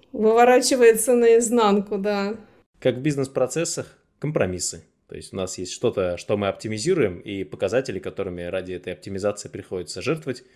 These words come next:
Speaker 2: но, э, оптимизировать тоже можно только до определённого уровня. Вот самая стандартная была оптимизация, то есть,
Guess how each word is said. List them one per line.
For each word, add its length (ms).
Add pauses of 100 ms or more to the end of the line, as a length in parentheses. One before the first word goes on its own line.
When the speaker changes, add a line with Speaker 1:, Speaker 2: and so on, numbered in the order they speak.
(140)
Speaker 2:
но, 360 (240)
э, 60
оптимизировать 800
тоже 200
можно 240
только 240
до 80
определённого 560
уровня. 320
Вот 140 (400)
самая 280
стандартная 520
была 180
оптимизация, 600
то 120
есть, 220